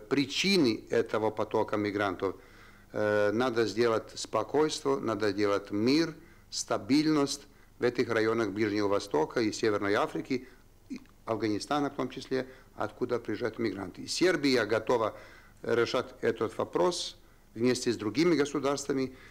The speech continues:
Сербия уважает все международные конвенции и правила.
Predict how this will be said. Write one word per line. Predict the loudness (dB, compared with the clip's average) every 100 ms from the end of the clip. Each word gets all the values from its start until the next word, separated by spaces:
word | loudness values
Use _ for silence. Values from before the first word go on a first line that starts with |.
| -20 -6
Сербия | 2 2 4 2 4 2
уважает | 0 0 2 4 2
все | 0 0 2
международные | 2 2 2 2 2 0
конвенции | -2 0 0 0 0 -4
и | -2 -2
правила. | -2 0 0 0 -2 -4 -6